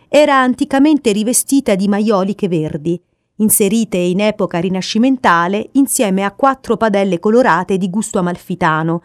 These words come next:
incastonate nelle lunette delle bifore al primo piano,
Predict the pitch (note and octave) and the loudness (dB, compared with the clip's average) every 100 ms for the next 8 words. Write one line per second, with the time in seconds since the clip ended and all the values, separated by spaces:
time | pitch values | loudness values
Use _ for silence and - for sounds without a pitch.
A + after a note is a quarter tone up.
0 | _ _ - F#3 - F#3 - G#3+ G#3 G3 | _ _ -6 -6 -4 -6 -2 0 0 0
1 | F3 E3+ E3+ F3 G3+ G#3 - E3+ F3+ B3 | -2 -2 0 0 -2 -4 -6 -4 -2 -2
2 | G3 F3+ E3+ F3+ E3+ E3 - F3+ E3+ F3 | -2 -6 -4 -2 0 -2 -2 -4 -2 -2
3 | D#3 D#3 E3+ | -2 -2 -4